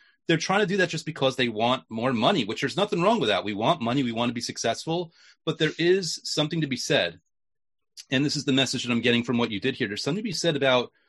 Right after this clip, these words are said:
not going insane, not overwhelming yourself, not spreading yourself too thin, and also finding a good,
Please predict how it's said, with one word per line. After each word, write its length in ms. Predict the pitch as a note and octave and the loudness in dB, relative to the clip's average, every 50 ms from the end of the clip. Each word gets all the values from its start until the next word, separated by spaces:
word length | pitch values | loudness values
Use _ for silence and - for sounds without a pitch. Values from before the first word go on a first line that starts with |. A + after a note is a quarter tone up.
| _ _ _ | _ _ _
not 340 | B2+ B2 B2+ B2 C3 C3+ - | 0 4 4 4 4 4 4
going 260 | D#3+ C#3+ C#3+ D3 C#3 | 4 6 6 6 4
insane, 720 | C3+ B2+ B2 - - - A#2+ A2+ A#2 A#2+ C#3 D#3 E3 D#3+ - _ _ _ _ _ _ | 4 2 0 -2 0 0 0 2 2 0 0 -2 -4 -6 -8 _ _ _ _ _ _
not 280 | A#2 B2+ C3 C#3+ D3 - | -2 0 2 2 2 4
overwhelming 600 | C#3+ C#3+ C#3+ B2+ C3+ A#2+ A2 A#2+ A#2 B2+ C#3+ C#3 B2 | 4 4 4 6 2 2 2 2 2 4 2 2 2
yourself, 420 | A2 G#2 - - A#2+ A2+ A2+ - | 0 -2 -2 0 0 0 0 0
not 220 | A#2+ A#2+ B2+ C3+ | -2 -2 -2 -2
spreading 300 | - - - C#3 C3 C3 | -4 -2 -2 -2 -2 0
yourself 320 | B2+ A#2+ - - C3 B2 - | -2 -2 0 0 0 0 0
too 140 | - C3 A#2+ | -2 -6 -6
thin, 420 | - - B2 A#2+ C3+ D3 G3+ G3 - _ - - _ _ | -4 -4 -2 -2 0 -2 -4 -6 -8 _ -20 -20 _ _
and 140 | D3+ C#3+ | -2 0
also 580 | D3+ D#3+ F#3+ B3 B3+ - - G3+ E3 D#3 D3 - | 0 0 -2 0 0 0 2 4 4 4 4 2
finding 800 | - - - - - D3+ F3 G3+ G#3+ G#3 G3 F3+ E3 D#3+ D#3 - | -4 -8 -12 -6 -2 0 0 0 0 0 0 0 -2 -2 -4 -4
a 100 | - C3+ | -6 -8
good, 420 | B2 - C#3+ D3 D3 D3 C#3 - | -6 -2 -2 0 0 0 -2 -6